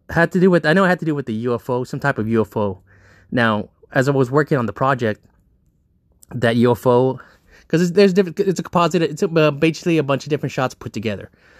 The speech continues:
Now, the U F O, of course, is a separate shot than the sky, what have you. As, like, my U F O was hovering, it was supposed to pass, <coughs> excuse me, apart, sorry about that.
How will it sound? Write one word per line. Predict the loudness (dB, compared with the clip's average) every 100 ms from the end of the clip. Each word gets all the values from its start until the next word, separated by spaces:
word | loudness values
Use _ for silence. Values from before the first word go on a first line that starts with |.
| _ _ -4
Now, | 0 4
the | 4
U |
F | 4
O, | 4
of | 2
course, | 2 0
is |
a | -2
separate | -2 -2
shot | -2 -2 -2
than | -6
the | -6
sky, | -4 -2 -2 -4
what | -6
have | -4 -4
you. | -4 -8 _ _ -20 -8
As, | 0 2 2 0
like, | -2
my | 0 0
U | 2
F | 2 4
O | 2
was | 2
hovering, | 0 0 0 -2 -4 -10 _ _ _ _ _ -2
it | 0
was | 0
supposed | -2 -2 -2
to |
pass, | -2 0 0 -4 _ _ _ _ 0
<coughs> | 2 2 -2 -10 -20 -20 -20 -20 _ _ _ _ -2 0 -4
excuse | -6 -8 -4 -2
me, | -2 -4 -12
apart, | -12 -4 -4 -4
sorry | -2 0
about | 0 -2
that. | -2